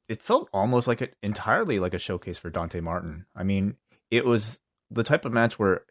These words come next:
he was running around a lot, being very elusive,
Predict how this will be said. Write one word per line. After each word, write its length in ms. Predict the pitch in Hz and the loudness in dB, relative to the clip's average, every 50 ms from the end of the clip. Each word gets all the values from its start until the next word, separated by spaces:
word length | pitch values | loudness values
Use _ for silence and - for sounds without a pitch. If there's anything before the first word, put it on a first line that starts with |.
| _ _ | _ _
he 140 | _ 101 | _ -6
was 240 | 92 92 92 87 87 | -4 -2 -4 -4 -4
running 320 | 85 92 92 104 127 120 104 | 0 2 2 4 4 4 4
around 280 | 95 95 95 98 98 | 4 4 4 4 4
a 40 | 92 | 4
lot, 420 | 90 92 92 92 92 92 104 107 | 4 6 6 6 4 2 0 -2
being 240 | - 98 92 92 90 | -4 -4 -2 -2 -2
very 240 | 85 95 104 113 120 | 2 4 4 6 6
elusive, 680 | 113 101 92 98 98 95 - - 104 101 98 92 95 | 6 6 6 4 2 0 0 2 4 4 4 2 0